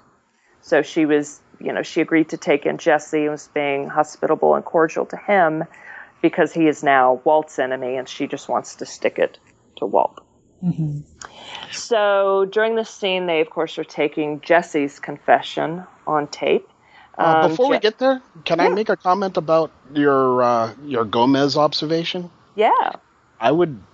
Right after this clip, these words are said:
Speaker 3: hazard, uh, well, one, you're right. They didn't show it to us, and this allows us, the audience, to fill in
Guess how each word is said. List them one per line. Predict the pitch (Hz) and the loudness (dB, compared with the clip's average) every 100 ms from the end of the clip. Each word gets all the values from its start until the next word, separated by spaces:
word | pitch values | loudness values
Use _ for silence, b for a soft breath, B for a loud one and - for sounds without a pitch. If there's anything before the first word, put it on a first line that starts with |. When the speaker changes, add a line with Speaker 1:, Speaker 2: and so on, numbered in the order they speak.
| _ _ - | _ _ -8
Speaker 3:
hazard, | - 170 175 170 170 - - - | -2 0 0 -4 -6 -10 -12 -8
uh, | 139 127 | -8 -2
well, | 156 151 - _ | 2 2 -2 _
one, | 190 196 127 117 113 _ _ - 139 - | -2 0 0 -2 -12 _ _ -20 -20 -6
you're | 139 143 | 0 4
right. | 131 101 - - | 2 0 -6 -4
They | 120 | -4
didn't | 113 123 | -4 -6
show | 127 123 117 | -4 0 -2
it | 107 | -2
to | 113 | -2
us, | 101 123 - | 0 -2 -4
and | 123 117 | -4 -2
this | 123 | -2
allows | 120 113 113 110 | -2 2 2 0
us, | - 135 107 - | 0 0 0 -6
the | 127 110 | -6 -4
audience, | 110 113 113 - | -4 -4 -8 -10
to | 117 | -8
fill | - 127 135 | -2 2 2
in | 135 | 0